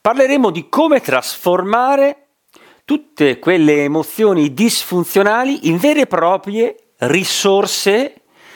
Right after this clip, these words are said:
che ci daranno la possibilità di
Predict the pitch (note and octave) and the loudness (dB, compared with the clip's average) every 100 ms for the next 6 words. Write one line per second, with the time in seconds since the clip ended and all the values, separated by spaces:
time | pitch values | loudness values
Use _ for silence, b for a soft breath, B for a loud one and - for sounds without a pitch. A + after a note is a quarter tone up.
0 | B B G#3+ A#3+ G#3+ F3 - - - F3 | B B 0 4 4 0 -8 -8 -2 0
1 | A#3 B3+ F3+ F#3 - C4+ - D#3+ C3 B2+ | 2 0 0 -2 -2 -2 -4 -8 -2 -2
2 | B2 C#3+ E3 A#3+ - _ b b b E3 | 0 0 0 -4 -8 _ b b b 0
3 | G3 G3 | 2 0